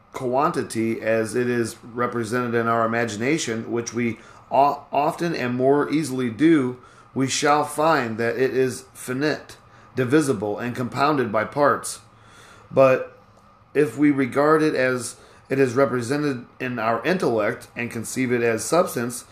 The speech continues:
which it is very difficult to do, we shall then, as I have sufficiently proved, find that it is infinite, one, and indivisible. This will be plain enough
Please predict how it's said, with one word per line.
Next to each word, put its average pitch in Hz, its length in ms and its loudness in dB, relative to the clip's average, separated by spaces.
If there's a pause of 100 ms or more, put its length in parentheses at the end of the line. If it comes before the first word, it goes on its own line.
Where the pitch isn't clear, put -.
(240)
which 113 240 -8
it 123 140 2
is 156 420 2 (260)
very 131 260 4
difficult 127 440 0
to 120 80 -4
do, 160 320 4
we 135 140 0
shall 123 320 0
then, 165 260 2
as 123 200 -4
I 117 280 0 (480)
have 131 440 4 (100)
sufficiently 131 640 -2
proved, 160 580 2 (220)
find 131 380 0
that 127 200 0
it 135 220 4
is 143 540 2
infinite, 107 540 -8 (200)
one, 117 580 0
and 123 140 -4
indivisible. 123 800 -2 (560)
This 135 220 0
will 135 140 4
be 135 160 2
plain 139 320 -2
enough 151 520 0